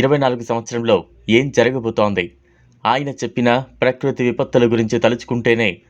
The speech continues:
భయం వేస్తోంది. పదిహేను వందల యాభై ఐదులో ఫ్రెంచ్ తత్వవేత్త నోస్ట్రడామస్ తాను రాసిన లే ప్రొఫెటిస్ అనే బుక్‌లో భవిష్యత్తు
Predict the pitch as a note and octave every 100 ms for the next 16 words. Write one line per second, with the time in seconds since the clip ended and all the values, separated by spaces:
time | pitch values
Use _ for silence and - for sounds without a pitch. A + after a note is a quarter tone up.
0 | _ - F#2+ B2 B2+ A#2 A2 - A2 G2+
1 | F2 - _ _ _ _ _ D3 D#3+ D#3+
2 | C#3 B2+ B2 A2 A#2+ B2+ A#2+ A2+ A2+ F2+
3 | - _ _ - D#3 E3 D#3+ C3+ - B2+
4 | A#2+ A#2 C#3 D3+ _ A2+ C3+ C#3 C3 A#2+
5 | A#2 A#2+ A#2 F#2+ - - _ _ C#3 D#3+
6 | E3 C3 A#2 - B2 C3 C#3 _ - G2+
7 | B2+ D3 - B2+ B2+ C3 C3 B2+ - -
8 | A2+ A2+ F2+ - _ G#2 B2+ B2+ B2+ D#3
9 | - _ G#2+ C3 C#3+ - C3 -